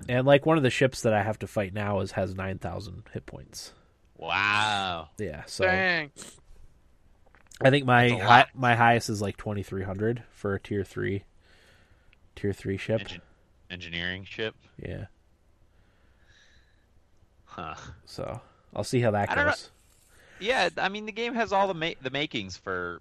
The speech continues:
Speaker 2: for a fun space game.
Speaker 1: Yeah.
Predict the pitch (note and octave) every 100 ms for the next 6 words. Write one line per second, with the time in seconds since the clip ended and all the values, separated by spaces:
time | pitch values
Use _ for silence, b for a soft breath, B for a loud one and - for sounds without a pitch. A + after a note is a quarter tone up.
0 | - G2+ F2+ - G2+ F#2+ F2+ E2 - -
1 | F#2+ G2 - - - - F2 E2 D#2 D2
2 | D2+ - G2 F2+